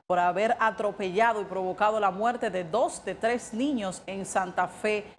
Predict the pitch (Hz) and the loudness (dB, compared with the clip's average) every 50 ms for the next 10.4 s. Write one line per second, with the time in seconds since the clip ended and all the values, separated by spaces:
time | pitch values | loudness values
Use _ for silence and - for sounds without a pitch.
0 | _ _ - 180 185 190 190 - 190 180 147 - 196 185 180 170 180 170 175 170 | _ _ -8 -6 -4 -2 2 2 0 0 2 0 0 0 0 0 0 0 -2 -2
1 | - 180 175 160 156 156 156 - - - _ _ _ - 180 165 170 165 170 190 | -2 -4 -4 -4 -4 -6 -6 -8 -12 -18 _ _ _ 2 2 2 2 0 2 4
2 | 220 220 214 208 202 - - 175 170 165 190 214 220 214 196 - - 175 175 175 | 4 4 4 2 -2 -6 -4 -4 -4 -4 -4 -4 -4 -4 -4 -2 0 0 0 0
3 | 175 - - 247 254 247 208 196 - - 202 190 190 180 180 190 190 185 196 185 | -2 -2 -2 0 0 2 0 0 0 2 2 2 2 2 2 2 2 2 0 -4
4 | 190 - 202 185 - 208 190 185 - 208 185 185 - 202 180 160 202 247 302 415 | -4 -6 -6 -2 2 2 2 2 2 -2 -2 -2 -4 -4 -2 0 0 0 0 -2
5 | - - - _ _ _ _ _ - - 185 190 202 233 254 - 254 240 220 - | -4 -10 -18 _ _ _ _ _ 2 4 6 6 6 4 2 2 0 0 0 -2
6 | - - - - _ _ _ _ _ _ - 208 240 233 233 - 214 208 202 - | -4 -10 -14 -18 _ _ _ _ _ _ 2 2 2 2 2 0 -2 -2 -2 0
7 | - - 247 240 240 220 208 185 185 190 - - - 156 160 160 160 170 175 185 | 4 6 6 6 6 4 -2 -4 -4 -6 -6 -10 -10 -6 -6 -4 -2 -2 -2 0
8 | 202 202 202 196 202 180 - 202 208 180 196 185 180 180 208 226 220 - 180 185 | 2 2 2 2 0 0 0 0 -2 0 -2 -2 0 2 4 4 4 4 2 0
9 | 180 - 233 262 294 277 233 196 180 170 - 185 170 - 208 208 208 202 185 190 | -2 -2 0 0 0 0 0 -2 -4 -4 -4 -6 -4 0 0 0 0 0 -2 -4
10 | 185 165 202 208 208 196 - | -2 0 0 0 -2 -2 -6